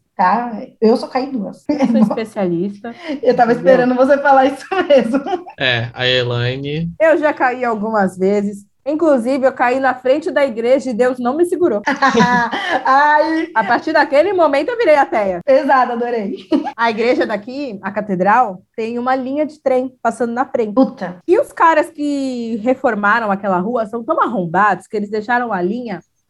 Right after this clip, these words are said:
Speaker 2: bem acima do asfalto.
Speaker 1: Uhum, sim.
Speaker 2: Aí eu entrando ali, eu saí de uma ruazinha pra pegar essa avenida,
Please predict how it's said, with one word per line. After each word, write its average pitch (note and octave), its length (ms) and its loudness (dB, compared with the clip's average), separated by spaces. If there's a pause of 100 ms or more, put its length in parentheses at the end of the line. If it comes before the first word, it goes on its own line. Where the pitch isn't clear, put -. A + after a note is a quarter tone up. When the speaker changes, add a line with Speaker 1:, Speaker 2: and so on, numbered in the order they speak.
Speaker 2:
bem D4+ 240 -2
acima E4+ 720 0 (300)
do A3 140 0
asfalto. A#3+ 520 0
Speaker 1:
Uhum, D#4 400 4 (140)
sim. G4+ 340 -2 (180)
Speaker 2:
Aí D#4 220 2
eu D4 160 4
entrando D4 560 0
ali, C4+ 220 0
eu C4 100 4
saí C4 220 -2 (100)
de C4 100 -10
uma C4 140 0
ruazinha A#3+ 540 -2
pra B3+ 100 -4
pegar G#3+ 300 -2
essa B3+ 180 -6
avenida, A#3+ 500 -6